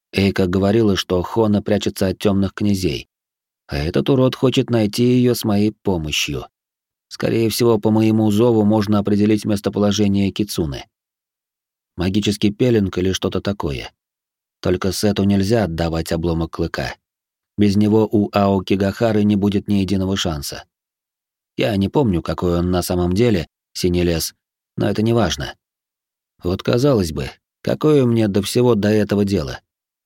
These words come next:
Я ведь всё равно умру. Но это моя смерть, и я её сам выбираю. «Нет, жаба!» Я покачал головой и оскалился. «Хону ты никогда не получишь!» Хар ничего не ответил.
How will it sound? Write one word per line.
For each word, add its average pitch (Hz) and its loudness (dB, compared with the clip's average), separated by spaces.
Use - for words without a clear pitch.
Я 82 -2
ведь 85 0
всё - -4
равно 110 2
умру. 82 -2
Но 76 -4
это 80 -2
моя 95 2
смерть, - -6
и 143 0
я 113 2
её 101 2
сам 101 0
выбираю. 82 -2
«Нет, 123 0
жаба!» 90 0
Я 80 -4
покачал 90 -2
головой 92 0
и - 0
оскалился. 85 -4
«Хону 135 2
ты 123 2
никогда 117 2
не 107 2
получишь!» 90 -2
Хар 139 2
ничего 123 2
не 117 2
ответил. 95 0